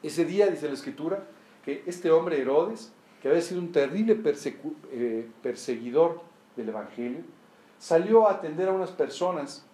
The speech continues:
¿no?, que lo visitaban exigiéndole que hiciera justicia.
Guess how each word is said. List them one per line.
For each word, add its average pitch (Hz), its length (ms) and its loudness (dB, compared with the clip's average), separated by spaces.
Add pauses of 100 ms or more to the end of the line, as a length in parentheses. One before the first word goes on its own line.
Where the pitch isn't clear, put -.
(220)
¿no?, 135 60 -16 (600)
que 151 120 -2
lo 151 100 6
visitaban 170 640 4
exigiéndole 180 880 -2 (640)
que 127 100 -10
hiciera 139 260 4
justicia. 165 480 -8